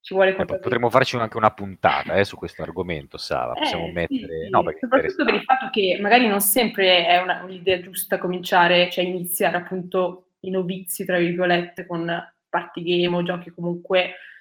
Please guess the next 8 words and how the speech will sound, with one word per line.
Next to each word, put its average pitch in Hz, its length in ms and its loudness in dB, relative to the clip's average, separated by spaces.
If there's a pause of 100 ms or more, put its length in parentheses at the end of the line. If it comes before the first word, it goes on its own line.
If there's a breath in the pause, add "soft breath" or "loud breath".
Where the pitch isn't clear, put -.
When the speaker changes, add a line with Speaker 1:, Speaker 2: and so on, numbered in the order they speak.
(140 loud breath)
Speaker 1:
semplici, 180 1160 0
filler, 175 540 -2
così, 175 320 -6
perché 175 220 -12
magari 185 600 2
invece 180 260 -4
ci - 80 -12
sono 170 460 -8